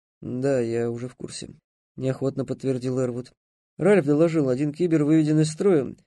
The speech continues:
еще пятеро получили повреждения, требуется ремонт. Два бионика исчезли.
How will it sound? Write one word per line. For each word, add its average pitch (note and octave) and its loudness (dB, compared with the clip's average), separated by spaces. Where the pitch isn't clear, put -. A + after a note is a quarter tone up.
еще E3 -2
пятеро E3+ 0
получили D#3 0
повреждения, D3+ 0
требуется B2 -4
ремонт. B2 -8
Два D3 6
бионика F#3+ 4
исчезли. F2+ -6